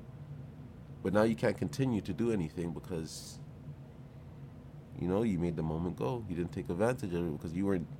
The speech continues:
prepared yourself. And I feel like there's a lot of moments throughout life where it shows you signs of you should stop doing this or you should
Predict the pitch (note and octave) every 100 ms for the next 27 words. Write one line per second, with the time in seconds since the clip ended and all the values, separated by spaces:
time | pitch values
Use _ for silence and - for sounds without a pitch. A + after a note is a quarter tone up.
0 | - - - G2 F#2+ F2 - A2+ - -
1 | - - - - - - - - - -
2 | - - G2 G2 F2+ E2+ - - - -
3 | - - - - - - - G2 - A#2+
4 | A2 G#2+ F2+ F2 F#2+ G#2 G2+ G2 F2+ E2+
5 | D#2+ D2 - F#2 F#2+ G2 - - E2+ D2
6 | - - - - - - - - - -
7 | - - - F#2 D#2 - - F#2 G2 F#2
8 | F2+ E2+ - F2 E2+ E2 D2+ C#2+ - -
9 | - - - D2 - C#2+ E2 D#2+ G2 C3+
10 | - - - - - - - C2+ -